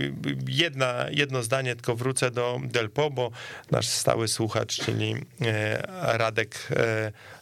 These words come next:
Rogowski, czyli Radek A T P, pisze, że podobno Delpo, e, zostały trzy miliony z trzydziestu, które miał. Także, no to rzeczywiście go chyba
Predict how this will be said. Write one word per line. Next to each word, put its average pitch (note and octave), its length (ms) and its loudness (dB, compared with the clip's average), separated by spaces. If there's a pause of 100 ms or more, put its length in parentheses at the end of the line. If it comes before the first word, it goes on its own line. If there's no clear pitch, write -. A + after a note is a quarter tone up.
Rogowski, A2 880 0
czyli G#2 260 -2
Radek G#2 360 -2
A G2+ 80 0
T G#2 140 -2
P, A2 400 0
pisze, A2 320 0
że G#2 480 0 (180)
podobno C3 540 2
Delpo, A#2 600 0 (200)
e, - 260 0
zostały A2+ 440 0
trzy - 260 2
miliony A2+ 400 -2
z - 80 -6
trzydziestu, - 640 -2
które - 360 0 (420)
miał. - 320 0 (600)
Także, G#2 460 4 (140)
no B2+ 240 0
to D#3+ 160 0
rzeczywiście C3 520 0
go A2+ 120 -4
chyba A#2 340 -2